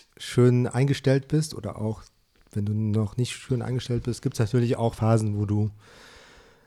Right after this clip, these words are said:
wo sich, wo es sich die Waage hält zwischen Manie und Depression und man eigentlich ganz normal auftritt.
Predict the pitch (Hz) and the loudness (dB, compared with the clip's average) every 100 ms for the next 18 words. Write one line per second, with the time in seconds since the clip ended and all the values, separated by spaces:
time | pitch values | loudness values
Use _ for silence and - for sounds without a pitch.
0 | _ _ _ _ _ _ _ _ _ - | _ _ _ _ _ _ _ _ _ -20
1 | 117 117 - 117 120 113 113 - - 131 | -18 -20 -6 0 2 2 -2 -4 -2 2
2 | 131 - 123 - 113 117 123 117 110 101 | 2 2 -2 0 4 6 6 6 2 0
3 | - 110 - 107 104 104 110 104 104 101 | -6 -6 -4 -2 0 0 -2 -4 -4 -4
4 | 101 - 101 98 92 92 92 95 98 - | -6 -6 -4 -4 -4 -8 -8 -8 -10 -10
5 | 104 104 98 - - 95 92 101 92 92 | -12 -12 -16 -18 -12 -10 -10 -8 -8 -6
6 | 92 92 - _ _ _ _ _ _ - | -6 -8 -10 _ _ _ _ _ _ -20
7 | - _ _ _ _ _ _ _ _ - | -20 _ _ _ _ _ _ _ _ -14
8 | 95 - - 80 | -14 -12 -18 -20